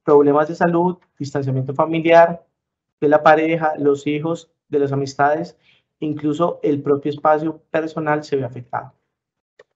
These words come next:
De ahí la importancia de tener un buen equilibrio en todos los ámbitos de la vida. Es fundamental para ser felices y tener un estado de bienestar.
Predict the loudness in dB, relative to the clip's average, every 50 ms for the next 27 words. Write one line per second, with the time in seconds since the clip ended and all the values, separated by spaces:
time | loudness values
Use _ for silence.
0 | _ _ _ _ _ -8 0 2 4 4 6 4 2 0 0 -2 0 2 0 0
1 | 0 0 0 2 2 2 0 -4 -6 -6 -4 -2 -2 -2 0 0 -2 -2 -2 -4
2 | -4 -4 -4 -6 -6 -4 -2 -2 -2 -2 -2 -4 -6 -8 _ _ _ -8 -6 -6
3 | -2 -2 -2 0 0 -2 -4 -4 -6 -6 -4 -4 -4 -2 0 0 0 0 0 -2
4 | -4 -6 -14 _ _ _ _ _ _ _ _ _ _ _ _ -6 -6 -6 -4 -2
5 | -2 -2 0 0 -2 0 0 0 0 0 0 -2 -8 _ _ 2 2 2 2 0
6 | -2 -6 -4 -2 -4 -2 -2 -2 -4 -4 -6 -8 -6 -8 -6 -4 -4 -4 -2 -4
7 | -4 -6 -2 2 2 2 4 2 0 -2 -4 -6 -8 -10 -14 -14